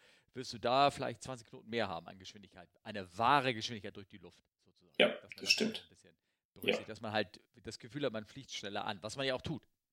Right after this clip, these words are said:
Speaker 1: effektiv gesehen sozusagen.
Speaker 2: Ja, genau.
Speaker 1: Ja, genau. Okay. Gut, äh, ja, apropos Letz-, was wolltest du sagen? Was war?
Speaker 2: Ähm, die letzten, ich weiß gar nicht, wie viele Tage ist das jetzt her? Was haben wir heute? Was ist heute? Mittwoch, oder?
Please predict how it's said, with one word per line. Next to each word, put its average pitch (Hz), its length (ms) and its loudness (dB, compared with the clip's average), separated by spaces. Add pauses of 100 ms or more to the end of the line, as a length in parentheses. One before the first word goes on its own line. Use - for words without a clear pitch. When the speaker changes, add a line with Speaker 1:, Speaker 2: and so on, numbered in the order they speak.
Speaker 1:
effektiv - 480 -20
gesehen - 240 -20
sozusagen. - 580 -20
Speaker 2:
Ja, - 160 10 (180)
genau. - 320 4
Speaker 1:
Ja, 107 120 -2 (280)
genau. 82 220 -10 (300)
Okay. - 220 -20 (480)
Gut, 202 140 2
äh, 170 120 8
ja, 180 260 12
apropos 175 380 4
Letz-, 170 220 6
was 170 160 0
wolltest 165 180 0
du 156 60 -8
sagen? 170 260 0
Was 151 180 -6
war? 185 160 -6 (500)
Speaker 2:
Ähm, 92 1300 6 (120)
die 104 420 8
letzten, 107 500 8
ich - 100 -6
weiß - 180 0
gar 98 100 6
nicht, 92 80 4
wie 95 60 2
viele 95 120 -4
Tage 113 220 6
ist 113 100 0
das 101 120 2
jetzt 107 160 2
her? 110 100 8
Was 107 180 8
haben 107 120 6
wir 110 120 6
heute? 120 380 2
Was - 140 -6
ist - 120 -2
heute? 85 300 2
Mittwoch, - 360 4
oder? - 320 2